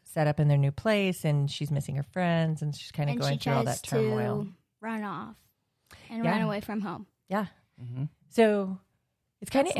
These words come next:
Speaker 4: later in the movie,
Speaker 1: interesting
Speaker 4: though.
Speaker 1: how she gets, uh, the emotions kinda lead her around in some ways, and then in some ways she's leading her emotions around, right? So
Speaker 4: Yeah.
Speaker 1: the,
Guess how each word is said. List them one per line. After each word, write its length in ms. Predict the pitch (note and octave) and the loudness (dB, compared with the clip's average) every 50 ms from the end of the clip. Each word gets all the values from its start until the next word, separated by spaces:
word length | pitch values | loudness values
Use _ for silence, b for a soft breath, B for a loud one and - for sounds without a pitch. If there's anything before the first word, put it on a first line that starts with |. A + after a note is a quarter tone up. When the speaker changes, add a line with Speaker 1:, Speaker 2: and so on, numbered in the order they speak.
| G#3+ A3+ | 2 2
Speaker 4:
later 60 | B3+ | 2
in 40 | B3+ | 0
the 40 | C#4+ D#4+ A#3+ | 0 0 -2
movie, 120 | A3 G#3 G3 | 0 0 2
Speaker 1:
interesting 80 | F#3+ F#3 F#3 F#3 | 2 2 2 2
Speaker 4:
though. 60 | F3 | 4
Speaker 1:
how 340 | F#3+ F#3 F3 F3 F3 E3+ E3+ | 4 2 2 2 0 -2 -4
she 200 | - - - E3+ | -4 -6 -10 -8
gets, 500 | - F3+ E3+ E3 - - - - - - - | -6 -6 -6 -8 -8 -14 -16 -16 -14 -6 -2
uh, 440 | E3+ D#3+ D3+ D3 C#3+ C#3 C3 A2+ - - - _ _ _ _ _ _ _ _ _ _ _ _ _ _ _ | 0 2 4 2 2 0 -2 -4 -6 -8 -12 _ _ _ _ _ _ _ _ _ _ _ _ _ _ _
the 300 | - E3 D#3 D#3 D3+ D3+ - | 0 2 4 4 4 4 4
emotions 680 | D#3+ D#3 D#3 D#3+ E3+ F#3 G3 F#3 - G3 F3 E3 D#3+ - | 4 6 6 6 6 4 4 2 2 2 2 2 2 0
kinda 360 | - E3 D#3 D3+ D3+ D3+ D3 | 0 2 2 4 4 4 2
lead 340 | D3 D3+ D#3 E3 E3 E3 D#3+ | 2 2 2 2 2 2 2
her 300 | D3+ D#3+ D#3+ D3+ D3+ D3 | 2 2 2 2 0 0
around 540 | C#3+ C#3+ C#3+ C#3+ D3 D#3+ E3 F3 F3 - - _ _ _ - | 0 0 0 0 0 0 0 0 -2 -4 -6 _ _ _ -4
in 120 | D#3+ E3 | -2 -2
some 220 | D#3 D#3 F3+ F3+ F#3 | 0 0 0 0 0
ways, 320 | F#3+ F#3+ G3+ G#3+ G#3 - - | 0 0 -2 -4 -6 -6 -2
and 140 | - E3 D#3 | 2 2 4
then 100 | D#3 D#3 | 4 4
in 140 | D3+ D3+ D3 | 4 2 2
some 240 | - E3 D#3 D#3 D#3 | 2 2 2 2 4
ways 440 | D#3 D#3 D3+ D3+ D3+ D3 D3 - - | 4 4 2 2 0 -2 -4 -8 -14
she's 400 | - - - - D#3 D3+ D3+ D3 | -12 -10 -6 -4 -2 -2 -2 -2
leading 320 | D#3+ D3+ D3 D3 D3+ D3 C#3+ | -2 -4 -2 0 0 2 2
her 140 | C#3+ D3 C#3+ | 2 2 2
emotions 440 | C#3 B2+ B2+ C#3+ - - D3 C#3 | 0 0 -2 -2 -2 -2 -2 -2
around, 340 | C3 A#2+ B2+ B2 C3 D#3 D#3+ - | -2 -2 -2 -2 -2 -4 -6 -4
right? 260 | D#3 C#3+ D3 E3+ - - b b b b b b b | -4 -2 -2 -4 -6 -10 b b b b b b b
So 140 | - - F3 | -2 2 2
Speaker 4:
Yeah. 40 | E3+ | 4
Speaker 1:
the, 340 | D#3+ E3+ D#3+ D#3 D3+ B2 | 6 6 6 6 4 2